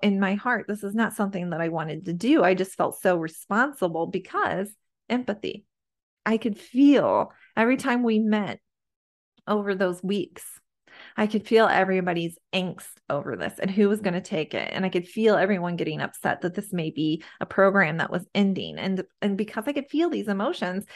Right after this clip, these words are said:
and because I wanted to be a good person, and because I wanted to be viewed as something, you know, specifically that I was looking for, that I was needing validation on, I was willing to step up and take this,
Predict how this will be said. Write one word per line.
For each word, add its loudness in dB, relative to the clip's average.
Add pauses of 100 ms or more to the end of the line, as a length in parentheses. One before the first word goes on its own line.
(160)
and 0
because 4
I 4
wanted 0
to 0
be 2
a -2
good -2
person, -2 (220)
and 0
because 0
I -2
wanted -4
to -4
be -6
viewed 2
as -2
something, -2
you -2
know, -2
specifically 0
that 0
I 2
was -2
looking 0
for, 2
that -2
I 0
was -4
needing 0
validation -4
on, -4 (600)
I 2
was 2
willing 0
to 2
step -2
up 0
and 0
take -8
this, -4